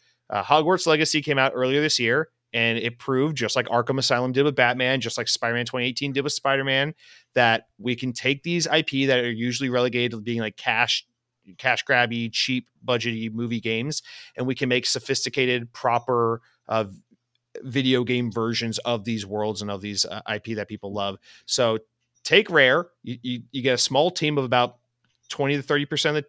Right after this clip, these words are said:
of, of the sta-, of the studio. They stay on support work for Sea of Thieves, doing new seasonal content, keeping that platform alive. Sea of Thieves is quite popular. It makes a lot of money. It has a big player base. So keep that going.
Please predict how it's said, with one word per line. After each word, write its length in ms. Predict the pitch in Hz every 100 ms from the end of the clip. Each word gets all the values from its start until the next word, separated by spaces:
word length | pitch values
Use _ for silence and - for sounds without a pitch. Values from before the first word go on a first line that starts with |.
| _
of, 180 | 127 123
of 160 | 127
the 100 | 120
sta-, 220 | 117 - 127
of 120 | 127
the 140 | 120 113
studio. 500 | - 123 110 117 135 - - - _ -
They 300 | 123 143 156
stay 500 | - 170 160 151 151
on 160 | 127 131
support 500 | - 120 - 147 -
work 220 | 131 123
for 160 | - 123
Sea 200 | - 127
of 80 | 120
Thieves, 280 | 113 101
doing 220 | 95 113 110
new 100 | 104
seasonal 400 | - 180 160 160
content, 480 | - 143 151 143 - - _
keeping 300 | - 135 135
that 180 | 127 -
platform 400 | 131 107 131 117
alive. 400 | 117 131 135 123
Sea 160 | 127
of 60 | 117
Thieves 160 | 123
is 80 | 107
quite 200 | - 107
popular. 380 | - 135 131 131
It 60 | 120
makes 180 | 107
a 60 | 107
lot 100 | 101
of 60 | 110
money. 300 | 131 139 135 - - -
It 40 |
has 200 | 113 107
a 40 | 107
big 220 | 104 98
player 240 | - 139
base. 240 | 135 131 -
So 100 | 120
keep 260 | - 185
that 200 | 170 156
going. 380 | 123 127 98 -